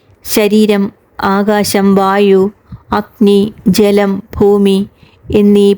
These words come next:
പഞ്ചഭൂതങ്ങളെ കൊണ്ടുണ്ടാക്കപ്പെട്ടതാണ്. ത്വക്ക്, മാംസം, ചോര, എല്ല്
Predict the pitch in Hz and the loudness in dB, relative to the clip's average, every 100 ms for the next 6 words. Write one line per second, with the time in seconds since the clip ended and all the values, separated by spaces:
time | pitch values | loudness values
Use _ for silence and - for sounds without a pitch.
0 | 208 202 214 226 220 202 233 226 208 208 | 0 0 0 0 0 0 2 2 2 0
1 | 208 202 202 196 220 233 - 196 202 196 | 0 0 0 0 -2 -4 -4 -4 -2 -4
2 | 185 185 196 - _ _ _ _ - _ | -4 -4 -8 -12 _ _ _ _ -20 _
3 | - 226 - 226 208 208 - 208 214 208 | -2 -2 0 0 0 0 -6 -2 0 0
4 | 220 - 208 - - - 214 202 208 196 | -2 -2 -4 -6 -10 -2 0 2 0 -2
5 | - - - 196 196 196 | -6 -8 -4 0 2 0